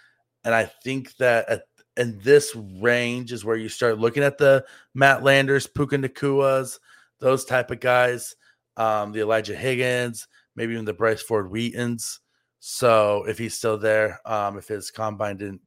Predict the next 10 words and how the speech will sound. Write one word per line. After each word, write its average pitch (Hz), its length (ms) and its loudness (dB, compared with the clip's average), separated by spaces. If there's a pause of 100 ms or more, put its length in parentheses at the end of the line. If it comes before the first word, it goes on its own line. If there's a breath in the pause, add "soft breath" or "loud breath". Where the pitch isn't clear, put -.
(120)
push 113 200 -2
him 101 100 -10
up 98 120 -8
higher. 101 400 -4 (580 loud breath)
Um, 110 380 0 (240)
so - 200 -8
I'm 127 160 0
gonna 170 160 -2
go 127 300 2
with, 113 320 0